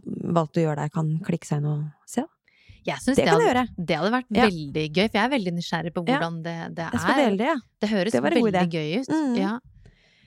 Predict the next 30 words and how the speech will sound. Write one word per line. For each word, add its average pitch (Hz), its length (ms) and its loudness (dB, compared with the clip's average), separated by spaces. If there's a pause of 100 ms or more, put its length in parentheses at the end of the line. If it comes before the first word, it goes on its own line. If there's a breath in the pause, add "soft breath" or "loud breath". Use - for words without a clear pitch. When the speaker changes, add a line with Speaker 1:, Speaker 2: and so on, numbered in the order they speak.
(300 soft breath)
Speaker 1:
Men 339 140 4
skal 330 160 0
vi 330 60 2
gå 294 160 2
litt 285 120 0
over 247 100 4
på 285 100 0
dette 269 140 0
med 254 120 2
mat 190 360 2
i 240 100 2
jula? 269 240 4
For 254 120 -2
det 247 80 4
er 226 120 6
jo - 20 -4
klart 214 160 -2
at 208 120 -4
Speaker 2:
Ja. 196 60 -4 (300)
Speaker 1:
det, 196 100 -6 (280)
det 226 80 6
er 202 80 4
jo 190 80 2
en 208 60 0
stor 185 240 -2
del 170 180 0
av 175 120 2
det, 185 80 -2
det 175 120 2
også. 165 340 0